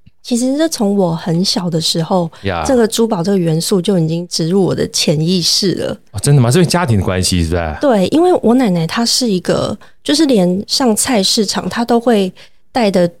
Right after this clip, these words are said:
Speaker 1: 就是全身咚咚丁，然后一定要打扮的。
Speaker 2: <laughs> 全身咚咚丁。
Speaker 1: 对，然后我就说，
Speaker 2: 啊，
Speaker 1: “哇，
Speaker 2: 我喜欢。
Speaker 1: 原来珠宝可以让女生变得这么优雅哦。”
Speaker 2: 呀。
Speaker 1: 然后她就是一定要打扮一番。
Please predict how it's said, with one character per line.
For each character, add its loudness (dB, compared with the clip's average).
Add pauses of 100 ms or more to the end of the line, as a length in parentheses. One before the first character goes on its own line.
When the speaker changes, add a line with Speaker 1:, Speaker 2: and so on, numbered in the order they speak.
Speaker 1:
就 -2
是 2
全 0
身 2
咚 0
咚 0
丁， 4
然 4
后 2
一 2
定 0
要 0
打 0
扮 -4
的。 -
Speaker 2:
<laughs> -
全 4
身 2
咚 0
咚 0
丁。 0
Speaker 1:
对， 4
然 0
后 2
我 4
就 2
说， 0
Speaker 2:
啊， -6 (120)
Speaker 1:
“哇， 2
Speaker 2:
我 -2
喜 2
欢。 2
Speaker 1:
原 0
来 -10 (240)
珠 -2
宝 2
可 -6
以 2
让 2
女 2
生 2
变 2
得 4
这 -2
么 4
优 2
雅 -2
哦。” -6
Speaker 2:
呀。 -6
Speaker 1:
然 -12
后 2 (220)
她 -2
就 2
是 0
一 4
定 4
要 2
打 -4
扮 0
一 4
番。 -2